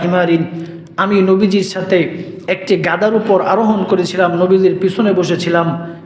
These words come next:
নবীজি আমাকে ডাক দিয়ে বললেন, "ইয়া মুআজ, হে মুআজ, হাল তাদরি মা হাক্কুল্লাহি আলা ইবাদিহি? তুমি কি জানো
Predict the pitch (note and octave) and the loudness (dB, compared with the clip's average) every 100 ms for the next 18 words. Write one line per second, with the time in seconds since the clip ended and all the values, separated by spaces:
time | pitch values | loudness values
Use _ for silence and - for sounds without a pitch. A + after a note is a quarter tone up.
0 | - F3+ A#3 G#3+ G3+ F#3+ F3+ E3+ F#3+ F#3+ | -2 2 4 4 2 2 0 2 2 2
1 | F#3+ F#3 F#3 F#3 F3+ F3+ F3+ E3+ G3+ F3 | 2 4 4 4 4 4 2 2 2 0
2 | C#3 - - - - F3 F#3+ F#3+ G#3+ G3 | -2 -10 -14 -18 -6 -2 0 2 2 0
3 | D#3 - - - - A#3 A#3+ G#3+ G3+ G3 | -4 -8 -12 -14 -2 -2 0 0 2 2
4 | F#3 F3 G3+ - G3+ F#3 F3+ E3+ E3+ E3+ | 2 0 -2 -4 -2 2 2 2 0 2
5 | F3 E3 F#3 F3+ F3+ F3+ E3 - - - | 2 2 2 2 2 2 2 -2 -8 -12
6 | - G#3 G3 G3 E3 E3+ G3+ G3+ - | -4 0 0 0 0 0 2 0 -2